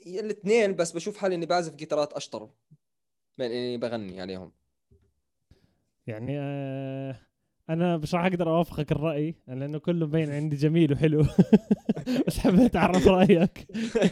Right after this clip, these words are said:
Speaker 2: <laughs> واحكي لنا عن أول تر-، أول تراك. إيش أول إشي عملته؟ عملت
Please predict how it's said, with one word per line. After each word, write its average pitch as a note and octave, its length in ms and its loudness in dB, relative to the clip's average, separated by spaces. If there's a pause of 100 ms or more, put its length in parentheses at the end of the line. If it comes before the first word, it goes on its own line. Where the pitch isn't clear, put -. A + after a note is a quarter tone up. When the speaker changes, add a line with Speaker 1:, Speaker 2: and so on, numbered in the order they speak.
(280)
Speaker 2:
<laughs> G3+ 800 -4
واحكي E3 600 2
لنا B3+ 120 2
عن G#3 120 0
أول G3 200 6
تر-، - 260 -2
أول G3 340 4
تراك. F#3+ 640 0
إيش G3+ 180 2
أول G3+ 240 2
إشي F#3 160 -2
عملته؟ C#3 400 -4
عملت D3 220 -4